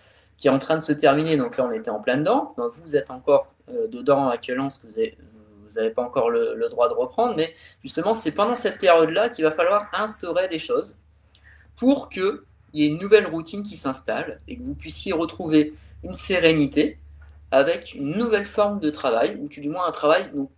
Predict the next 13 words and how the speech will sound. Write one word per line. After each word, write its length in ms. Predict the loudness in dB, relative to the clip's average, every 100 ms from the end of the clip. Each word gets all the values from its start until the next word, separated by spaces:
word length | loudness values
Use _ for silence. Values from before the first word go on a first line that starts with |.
| _
plus, 340 | -14 -10 -10
plus 140 | -12
pertinent, 500 | -6 -6 -6 -6 -6
plus 220 | -6 0 2
abouti, 600 | 2 -4 -12 -12 -12 -14 _ _ _ -8
modifié 680 | 0 0 -2 -6 -6 -4
par 180 | 0 0
rapport 400 | 0 -2 -2 -2
à 140 | -2
ce 100 | -6
qu'on 140 | -4 -2
faisait 140 | 2 4
avant. 280 | 4 2